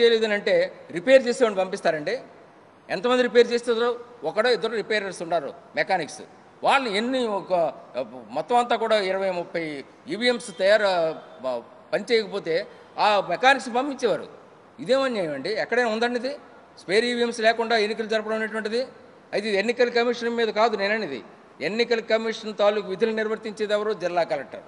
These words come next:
జిల్లా కలెక్టర్లు ఎవరి చేత నియమింపబడ్డారు? చంద్రబాబు నాయుడు గారి చేత నియమింపబడినటువంటి జిల్లా కలెక్టర్లు ఉన్నారు. వాళ్ళు కావాలని విఫలం చేశారా ఇది? ఎన్నికల కమిషనర్ కూడా ఇవాళ నేను ఒప్పుకున్నారు, అంగీకరించాడు.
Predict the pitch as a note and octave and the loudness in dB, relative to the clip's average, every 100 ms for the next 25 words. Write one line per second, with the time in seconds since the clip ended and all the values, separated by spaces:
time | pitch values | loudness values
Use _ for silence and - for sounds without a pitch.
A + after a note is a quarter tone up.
0 | - - - _ - - - F#3+ A#3 B3 | -20 -20 -20 _ -20 -20 -8 2 8 8
1 | A#3 A#3 A#3 A3 F#3 G#3+ A3 A#3 A3 A#3 | 8 2 0 0 2 0 0 0 0 0
2 | A3+ G#3 A3 A3 A3+ A#3+ A3+ - - - | -2 -2 2 6 6 4 -2 -10 -20 -20
3 | - E3+ G3 G3+ G3 F#3+ F#3 F#3 F3 F3 | -2 -2 0 4 4 4 2 0 0 -2
4 | E3 E3+ D#3+ D#3+ D#3 C3+ D3+ D3 C3 D3 | -2 -6 -4 -8 -8 -8 -8 -8 -8 -12
5 | C3 C3+ C#3 C3+ B2+ A2 A2+ G#2 F#2 D#2+ | -10 -6 -4 -4 -6 -8 -16 -14 -14 -16
6 | - - - - - D#3 B3 C#4+ C4 F#3+ | -20 -20 -20 -20 -2 6 8 8 6 4
7 | A3+ C4 C4 B3+ B3 A3+ A#3 A#3 A#3+ A3+ | 4 8 8 6 2 0 0 0 -2 0
8 | A#3 A#3 B3 C4+ - - - - - - | 0 0 -4 -10 -12 -20 -20 -20 -20 -20
9 | _ _ _ _ C#3 G#3 B3+ B3+ A#3 G#3 | _ _ _ _ -6 -4 2 4 4 4
10 | B3+ A#3 A#3+ A3 A3+ G#3 G#3+ G3+ G3+ G#3 | 2 0 -2 0 2 2 0 0 -2 -4
11 | G#3+ A3 F3 F#3 G#3 F3+ E3 C#3 | -2 2 2 2 -2 -4 -8 -8